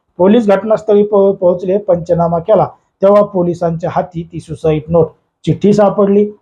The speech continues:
आणि त्या चिठ्ठीच्या माध्यमातून ही सगळी माहिती समोर आली. पण मात्र आता ही जी लिहिलेली चिठ्ठी आहे ती खरंच रणछोडनं लिहिलेली आहे का,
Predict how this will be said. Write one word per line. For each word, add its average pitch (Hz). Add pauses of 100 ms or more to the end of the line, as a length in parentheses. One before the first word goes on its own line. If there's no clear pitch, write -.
(120)
आणि 151
त्या 165
चिठ्ठीच्या 160
माध्यमातून 151
ही 147
सगळी 147
माहिती 147 (260)
समोर 170
आली. 135 (420)
पण 220
मात्र 269
आता 277
ही 247
जी 262
लिहिलेली 240
चिठ्ठी 208
आहे 208
ती 208
खरंच 214 (300)
रणछोडनं 214
लिहिलेली 196
आहे 202
का, 214